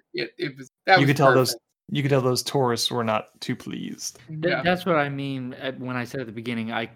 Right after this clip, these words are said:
Speaker 3: completely understand why, uh, boomers hated, uh, skateboarders.
Speaker 2: Mm-hmm.
Speaker 3: It, it's pretty obnoxious. But again,
Speaker 2: Yeah.
Speaker 3: it's like, it's, it's harmless fun.
Speaker 1: Unless
Speaker 3: Uh,
Speaker 1: you're a
Speaker 3: I can
Speaker 1: dagger.
Speaker 3: imagine,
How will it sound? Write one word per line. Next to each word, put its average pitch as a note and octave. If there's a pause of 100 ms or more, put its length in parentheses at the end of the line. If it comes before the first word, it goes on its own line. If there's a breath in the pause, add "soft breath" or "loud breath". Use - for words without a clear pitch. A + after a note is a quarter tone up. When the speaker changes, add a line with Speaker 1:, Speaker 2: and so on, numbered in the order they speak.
(120)
Speaker 3:
completely C3
understand A#2+
why, G#2 (300)
uh, G2
boomers B2+
hated, A#2+ (320)
uh, F#2
skateboarders. B2+ (300)
Speaker 2:
Mm-hmm. B2 (400)
Speaker 3:
It, G#3+
it's G#3+
pretty F#3
obnoxious. C#3 (180)
But A3
again, A3+
Speaker 2:
Yeah. G3
Speaker 3:
it's G#3
like, G#3+
it's, -
it's -
harmless D#3+
fun. E3 (260)
Speaker 1:
Unless C#3+
Speaker 3:
Uh, -
Speaker 1:
you're C3
a C#3
Speaker 3:
I D#3
can C3
Speaker 1:
dagger. D3
Speaker 3:
imagine, B2+